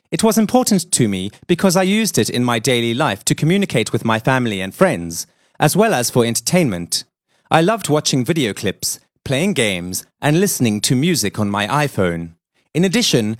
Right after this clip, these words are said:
it was very valuable because it cost me an arm and a leg. I minimized my daily spending just to save for an iPhone. Moreover, it was my first time to buy something pricey for myself.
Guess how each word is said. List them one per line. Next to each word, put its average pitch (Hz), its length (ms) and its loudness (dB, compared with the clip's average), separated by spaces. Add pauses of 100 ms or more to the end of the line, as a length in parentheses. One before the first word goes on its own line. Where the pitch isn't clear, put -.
(140)
it 165 140 0
was 160 120 4
very 131 300 0
valuable 113 580 0 (160)
because 208 320 2
it - 140 -4
cost - 340 0
me 98 240 0
an 113 140 -4
arm 107 240 0
and 95 120 -4
a 104 60 -2
leg. 113 420 -2 (520)
I 160 100 6
minimized 180 560 0
my 120 160 4
daily 113 300 2
spending 135 520 2
just - 280 0
to 139 80 -2
save 147 280 2
for 104 220 2
an 104 60 -4
iPhone. 90 640 -2 (300)
Moreover, 127 600 0 (160)
it 160 140 -4
was 175 180 2
my 180 100 4
first 214 400 2
time 127 260 2
to 135 100 2
buy 131 220 2
something 120 360 -2
pricey 165 480 0
for 95 160 0
myself. 95 580 0